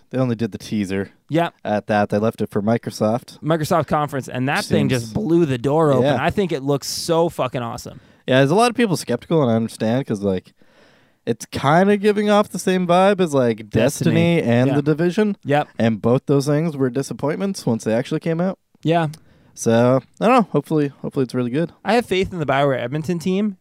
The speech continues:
Speaker 2: but we'll see.
Speaker 1: Yeah.
Speaker 2: I don't know, but, like, if it actually does what it looked like it did, whereas you're going with a buddy and you can just go down and, like,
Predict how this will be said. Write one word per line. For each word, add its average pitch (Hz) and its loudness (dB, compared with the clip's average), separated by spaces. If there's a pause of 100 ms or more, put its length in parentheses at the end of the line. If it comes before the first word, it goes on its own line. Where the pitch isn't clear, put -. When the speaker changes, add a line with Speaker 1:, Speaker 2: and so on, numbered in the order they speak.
(120)
Speaker 2:
but 160 0
we'll 156 2
see. 180 -2 (160)
Speaker 1:
Yeah. 101 2 (500)
Speaker 2:
I 160 2
don't 185 4
know, 170 2
but, 180 2
like, 185 -4
if 185 0
it 262 -4
actually 185 -2
does 131 -2
what 147 -2
it 151 -6
looked 135 0
like 147 -4
it 117 -4
did, 143 2
whereas 131 2
you're 139 2
going 156 0
with 202 -4
a 208 -2
buddy 131 0 (220)
and 135 -2
you 160 2
can 185 0
just 135 -2
go 156 4
down 131 0
and, 127 0
like, 120 0